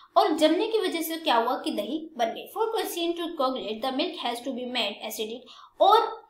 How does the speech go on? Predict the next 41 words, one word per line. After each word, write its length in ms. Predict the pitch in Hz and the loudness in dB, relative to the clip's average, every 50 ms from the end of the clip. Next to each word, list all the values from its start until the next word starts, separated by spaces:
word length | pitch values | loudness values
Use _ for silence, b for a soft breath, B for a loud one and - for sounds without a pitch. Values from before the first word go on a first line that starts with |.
| _ _ _ _ _ _ _ _ _ _ _ _ _ - | _ _ _ _ _ _ _ _ _ _ _ _ _ 6
कोगुलेट 440 | 320 339 320 320 392 427 466 427 370 | 6 8 8 8 6 6 6 4 4
होने 180 | 370 302 302 | 2 2 2
की 120 | 294 320 285 | 0 0 -2
वजह 180 | 240 233 226 | 0 0 -2
से, 140 | 226 - 269 | -2 -4 -6
यानी 240 | 262 247 240 247 247 | -6 -6 -6 -6 -4
कि 180 | 262 285 285 277 | -4 -4 -2 -2
casein 340 | 240 226 - 269 269 269 269 | -4 -4 -4 -4 -4 -2 0
के 80 | 294 294 | 0 0
कोगुलेट 440 | - 247 220 226 240 277 311 302 | -2 -2 -4 -4 0 0 0 0
होने 160 | 320 277 254 240 | 0 -4 -4 -6
की 100 | 254 233 | -8 -8
वजह 220 | 214 208 208 202 | -8 -8 -10 -12
से 220 | 202 254 269 294 B B B - - | -8 -8 -8 -8 B B B -10 -6
मिल्क 440 | 247 262 330 392 - - - - - | 0 0 0 0 0 -4 -8 0 2
का 100 | 294 285 | 2 4
जो 240 | 294 302 294 294 | 6 4 4 4
एनवायरनमेंट 540 | 269 262 254 247 247 240 247 254 302 311 302 | 2 -2 -4 -4 -4 -4 0 2 2 2 2
है, 200 | - 220 214 226 | 0 -4 -4 -4
यानी 260 | 247 262 277 269 - - 254 | -4 -6 -6 -6 -6 -8 -8
कि 100 | 240 233 | -6 -6
मिल्क 400 | 233 233 240 240 254 277 277 - | -8 -8 -8 -8 -6 -6 -6 -6
में 240 | 277 277 277 277 277 | -4 -2 -2 -2 -2
casein 300 | 285 330 330 294 277 277 | -4 -4 -4 -4 -6 -2
प्रोटीन 280 | 294 285 269 302 302 294 | -2 -2 -2 -2 -4 -2
पाया 220 | - 262 233 233 | 0 2 2 2
जा 160 | 226 233 220 226 | 2 2 0 0
रहा 100 | 226 233 | 0 0
है, 160 | 285 311 311 B B B B | -2 -2 -4 B B B B
तो 60 | 381 330 | -2 0
मिल्क 300 | 311 294 330 381 - 466 | 2 2 2 2 2 0
का 60 | - | 0
एनवायरनमेंट 520 | - 330 339 359 349 311 320 330 330 311 | 0 0 -2 -2 0 0 0 0 2 0
जो 60 | 302 | 0
है 100 | 247 262 | 0 0
वो 100 | 277 277 | 0 -2
एसिडिक 500 | - 254 247 240 - - 269 254 285 285 | 0 -2 -2 -4 -4 -4 -6 -6 -6 -6
हो 100 | - 262 | -4 -4
गया। 140 | 254 262 254 | -4 -4 -4
A 60 | - | -4
bacterium 480 | 262 262 285 294 294 403 427 427 453 440 | 0 0 0 0 0 -4 -2 -2 -2 -2